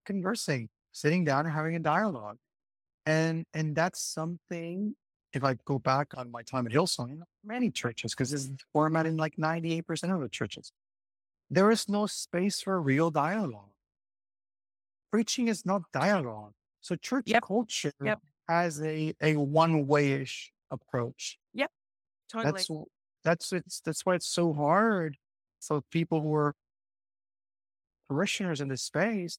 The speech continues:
Speaker 1: to have challenging conversations and to let go of the grip of the conversation, because evangelism, which is usually the main premise of why they go out,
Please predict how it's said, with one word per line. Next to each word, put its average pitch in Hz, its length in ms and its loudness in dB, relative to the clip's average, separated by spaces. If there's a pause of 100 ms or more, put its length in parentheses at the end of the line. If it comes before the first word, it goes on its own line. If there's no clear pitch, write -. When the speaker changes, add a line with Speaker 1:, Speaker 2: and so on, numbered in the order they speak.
Speaker 1:
to 170 360 -4 (200)
have 180 440 4 (560)
challenging 139 520 -2
conversations 185 1160 -6
and 156 240 0
to 185 100 6
let 160 400 4 (220)
go 156 240 6
of 160 80 -2
the 175 100 -2
grip 165 320 -6
of 180 60 -14
the - 80 -12
conversation, 220 680 -6
because 139 280 -2
evangelism, 175 800 0
which 143 220 -4
is 127 100 -6 (140)
usually 135 340 2 (320)
the 131 80 0
main 139 240 0
premise 147 420 -2
of 127 160 -8
why 131 200 6
they 131 160 2
go 123 180 -2
out, 165 300 4